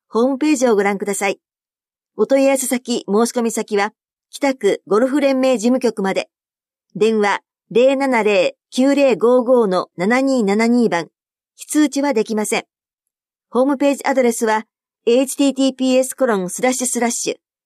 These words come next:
ケーアイティーエーハイフンジーオーエルエフハイフンエフイーディーイーアールエーティーアイオーエヌドットジェイアイエムディーオーエフアールイーイードットシーオーエムスラッシュです。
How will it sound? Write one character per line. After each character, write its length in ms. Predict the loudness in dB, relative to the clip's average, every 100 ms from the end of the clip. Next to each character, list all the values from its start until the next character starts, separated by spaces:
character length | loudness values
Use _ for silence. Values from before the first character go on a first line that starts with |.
| _ _
ケ 240 | 0 2 4
ー 40 |
ア 40 | 2
イ 100 | -2
テ 120 | 0
ィ 200 | 2 4
ー 60 | 2
エ 20 |
ー 20 |
ハ 180 | 0 -2
イ 60 | -2
フ 140 | -4
ン 140 | -8 -12 _ _ -12
ジ 280 | -2 0 2
ー 0 |
オ 200 | 2 2
ー 0 | 0
エ 100 | 0
ル 100 | 2
エ 100 | 0
フ 140 | -4
ハ 160 | -2 -2
イ 60 |
フ 140 | -2 -8
ン 140 | -10 _ _ _ _
エ 100 | -4
フ 180 | 0 0
イ 340 | 2 2 -2 -6
ー 40 |
デ 80 | 0
ィ 140 | 2 2
ー 40 |
イ 360 | 0 0 0 -2
ー 60 | -2
ア 120 | 2
ー 40 |
ル 100 | 4
エ 220 | 4 2
ー 40 | 0
テ 140 | 0
ィ 160 | 2 2
ー 40 |
ア 60 | 2
イ 100 | 0
オ 160 | 2 2
ー 60 | 2
エ 60 |
ヌ 100 | 2
ド 80 | -2
ッ 60 | -4 -4
ト 160 | -6 -6 _ _ -4
ジ 120 | 0
ェ 100 | 2
イ 80 | 2
ア 80 | 2
イ 100 | 0
エ 100 | -2
ム 240 | -2 -4 -6
デ 160 | 0
ィ 120 | 2 4
ー 100 | 4
オ 220 | 2 0
ー 220 | _ -6
エ 40 |
フ 240 | -2 -2 -2
ア 180 | -2 0
ー 60 |
ル 80 | -2 0
イ 240 | -2 0
ー 120 | 0
イ 20 | 0
ー 40 |
ド 100 | -2
ッ 40 | -4 -4
ト 200 | -4 -6 -14
シ 320 | -4 0 4
ー 40 | 2
オ 80 |
ー 40 | 2
エ 140 | 0
ム 140 | -2 -4
ス 140 | -6 -4
ラ 80 |
ッ 40 | -4
シ 120 | -2
ュ 20 |
で 120 | -2
す。 200 | -4 -8